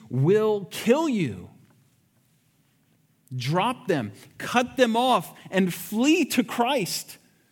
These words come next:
Repent and believe. Why?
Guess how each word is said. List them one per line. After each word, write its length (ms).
Repent 760
and 180
believe. 640
Why? 400